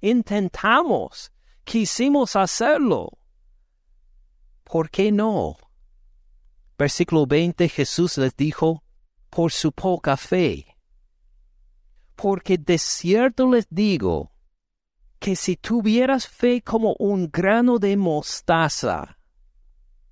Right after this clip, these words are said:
dirían a este monte, 'Pásate de aquí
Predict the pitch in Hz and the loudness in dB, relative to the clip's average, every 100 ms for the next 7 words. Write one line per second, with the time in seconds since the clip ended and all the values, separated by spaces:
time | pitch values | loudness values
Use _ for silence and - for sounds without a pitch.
0 | _ _ _ _ 135 170 156 202 254 190 | _ _ _ _ -4 -2 2 2 2 2
1 | 160 196 - 160 123 131 190 202 - 92 | 0 -2 0 0 2 2 2 -2 -2 -4
2 | 76 85 - _ _ _ _ _ - - | -4 -8 -16 _ _ _ _ _ -12 0
3 | 226 277 - 262 - 269 196 214 180 - | 2 2 0 -4 -2 -4 0 2 2 0
4 | - 233 240 | 0 0 0